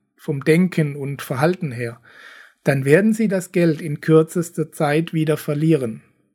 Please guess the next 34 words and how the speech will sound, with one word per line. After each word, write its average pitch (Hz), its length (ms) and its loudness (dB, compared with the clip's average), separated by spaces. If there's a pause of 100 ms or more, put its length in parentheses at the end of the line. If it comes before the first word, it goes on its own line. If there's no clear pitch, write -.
(360)
Fragen 170 380 0
Sie 190 160 -4
die 165 140 -6
zahlreichen 156 600 -4
Lottogewinner, 160 680 -2
die 147 120 -4
nachher 147 440 -6
ärmer 147 400 -2
waren 147 260 -4
wie 143 100 -6
vorher. 123 460 -4 (1700)
Werden 190 280 6
Sie 220 200 -2
von 214 160 0
Ihrer 185 260 0
Geisteshaltung, 156 1200 -4
von 151 240 -6
Ihrem 190 340 0
Denken 170 440 -2
her, 123 500 -6
der 160 340 0
oder 185 280 0
die, 180 400 -2 (220)
die 170 100 2
Sie 170 240 0
sein 160 560 2
wollen, 123 420 -4 (460)
der 139 180 2
Rest 175 400 -2
wird 165 220 -6
sich 165 200 -6
für 160 140 -6
Sie 170 280 -4
ergeben. 143 640 -4